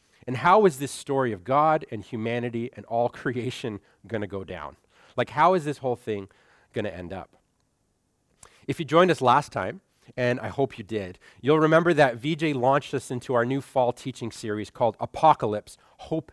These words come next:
in the Dark. And the way that he got us thinking about this whole big idea of apocalypse,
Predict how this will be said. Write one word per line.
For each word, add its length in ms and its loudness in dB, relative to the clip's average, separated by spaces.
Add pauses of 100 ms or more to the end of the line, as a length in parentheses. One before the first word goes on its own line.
in 120 -4
the 60 -6
Dark. 400 -6 (240)
And 160 0
the 60 4
way 220 4
that 160 2
he 120 -8
got 320 6
us 160 2
thinking 400 -4
about 300 0
this 160 -8
whole 280 -2 (240)
big 200 0
idea 320 4
of 80 2
apocalypse, 640 0